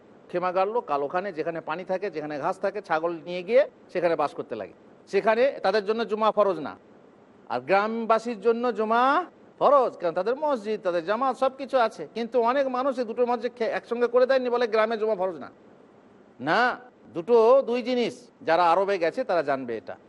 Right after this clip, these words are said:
যে আরবি কাকে বলে আর গেঁয়ো মানুষ কাকে বলে। গেঁয়ো মানুষ, ঠিক আছে, গ্রামের মানুষ শহুরে মানুষের মতো অত শিক্ষিত, অত সভ্য নয়, কিন্তু তার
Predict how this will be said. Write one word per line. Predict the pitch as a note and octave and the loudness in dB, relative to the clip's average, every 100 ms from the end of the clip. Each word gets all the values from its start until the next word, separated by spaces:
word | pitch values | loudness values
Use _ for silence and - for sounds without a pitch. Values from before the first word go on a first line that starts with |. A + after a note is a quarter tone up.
| - | -12
যে | B2+ | -6
আরবি | A#2 C#3 F#3 F#3+ A3+ | -2 2 4 2 -2
কাকে | A3+ F#3 F3+ | -2 -2 -2
বলে | D3+ E3+ B3+ - - - - | -2 -2 -4 -8 -20 -18 -6
আর | B2+ | -6
গেঁয়ো | C#3 G3+ A#3+ | 0 2 2
মানুষ | A3+ G3+ G3 | 2 -2 -4
কাকে | - D3 C#3 | -2 -2 -4
বলে। | A2 G2 - - - C3+ | -8 -10 -14 -20 -20 -8
গেঁয়ো | D#3+ A3 | -2 0
মানুষ, | A3+ G3 B3 C#4+ - | 2 2 0 -4 -6
ঠিক | C#4+ | -2
আছে, | A3 F#3 | -2 0
গ্রামের | E3+ G3+ A#3+ A3+ | 0 2 2 0
মানুষ | G3+ A3+ B3+ - - - - - | 0 -2 -4 -8 -20 -20 -20 -2
শহুরে | G#3+ A#3 C4+ | 2 4 4
মানুষের | B3 A3+ B3+ C4 | 2 0 -2 -2
মতো | A3 F#3+ G#3+ | -2 -2 2
অত | G3 F#3 | 2 2
শিক্ষিত, | A3 A3+ G3 A#3 A3 | 0 -4 -6 -4 0
অত | F#3 E3+ | 2 0
সভ্য | F#3+ B3 G#3 G#3 | 2 0 2 -2
নয়, | D#3 - - - - - | -2 -6 -12 -20 -16 -10
কিন্তু | G3+ G#3+ | -6 -4
তার | - G#3+ | 2 0